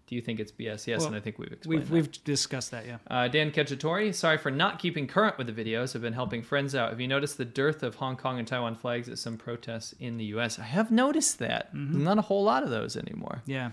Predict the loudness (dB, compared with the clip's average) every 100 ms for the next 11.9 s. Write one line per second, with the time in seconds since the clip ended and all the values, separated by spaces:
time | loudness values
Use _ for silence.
0 | -6 2 4 6 4 6 6 6 4 2
1 | 4 4 2 0 0 0 -2 -2 -6 -6
2 | -8 -8 -6 4 10 10 8 0 -4 -8
3 | -16 -10 0 4 4 2 -4 -4 2 2
4 | 2 -2 -4 -4 2 6 8 8 8 8
5 | 8 8 6 6 4 4 6 8 8 4
6 | 0 -8 0 2 4 4 6 8 10 8
7 | 6 4 4 2 2 0 0 2 4 4
8 | 4 4 6 6 8 10 10 10 8 6
9 | 4 0 2 2 2 2 4 4 4 6
10 | 8 8 8 8 8 8 6 2 2 0
11 | -6 -8 0 2 2 0 0 0 -2